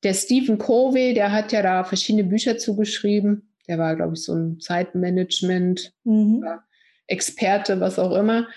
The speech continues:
Speaker 1: Und er hat aber gesagt, na ja, du musst mal schauen nach deinen Rollen, wie viele Rollen lebst du, ne? Also wenn du als Mann ein Ehemann bist, hast du die Rolle des Ehemanns. Wenn du ein Angestellter bist, hast du schon eine zweite Rolle, du bist Angestellter. Dann bist du natürlich auch ein Sohn.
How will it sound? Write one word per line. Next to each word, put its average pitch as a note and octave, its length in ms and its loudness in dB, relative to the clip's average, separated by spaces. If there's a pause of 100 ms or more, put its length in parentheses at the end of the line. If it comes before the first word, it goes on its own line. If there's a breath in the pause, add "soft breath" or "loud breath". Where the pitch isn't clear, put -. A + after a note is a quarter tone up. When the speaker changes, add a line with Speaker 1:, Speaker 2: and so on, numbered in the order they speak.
(240 loud breath)
Speaker 1:
Und G#3 160 0
er G3 120 2
hat A3 120 0
aber A#3 160 2
gesagt, G3+ 460 0
na G3+ 140 0
ja, A3 240 0
du G3+ 100 0
musst A3 240 0
mal G3+ 120 2
schauen G#3 380 0
nach G3 140 0
deinen F#3+ 240 0
Rollen, F#3+ 520 2
wie G3 100 0
viele G3 220 2
Rollen F#3+ 380 0
lebst D#3+ 340 -2
du, E3+ 100 -2
ne? G#3 200 0
Also F3 280 -2
wenn F#3 180 0
du F3 380 0
als F3 340 -2
Mann F#3+ 420 0
ein E3+ 500 -4 (720 loud breath)
Ehemann A#3+ 440 2
bist, A3 240 -2
hast G3 180 0
du F#3 60 -4
die F3+ 100 0
Rolle F3 260 2
des F3 280 -4
Ehemanns. D#3+ 500 -2
Wenn F3+ 160 0
du F#3 140 2
ein E3+ 200 0
Angestellter G3+ 560 0
bist, F#3+ 300 -2
hast F3 240 -2
du F3+ 40 -4
schon E3+ 220 -2
eine D#3+ 260 0
zweite G3 360 -2
Rolle, F#3+ 220 2
du G3+ 80 0
bist - 240 -4
Angestellter. E3 640 0
Dann F#3 200 0
bist A3 200 -2
du G#3+ 40 2
natürlich F#3+ 480 0
auch F3 160 -2
ein E3+ 220 0
Sohn. F#3+ 600 2